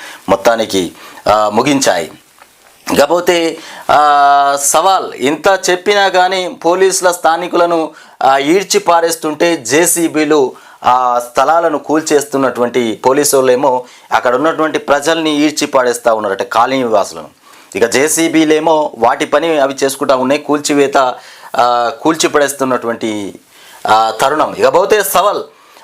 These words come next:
ఆ, సవాల్ విసిరి ఢిల్లీకి పరారంట రేవంత్ రెడ్డి. మరి ఇదేం కథనయ్యా?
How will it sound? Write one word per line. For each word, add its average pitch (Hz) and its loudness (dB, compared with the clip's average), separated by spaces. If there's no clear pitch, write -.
ఆ, 156 4
సవాల్ 214 0
విసిరి 208 0
ఢిల్లీకి 208 -4
పరారంట 180 0
రేవంత్ 170 0
రెడ్డి. 165 0
మరి 147 -2
ఇదేం 156 0
కథనయ్యా? 143 0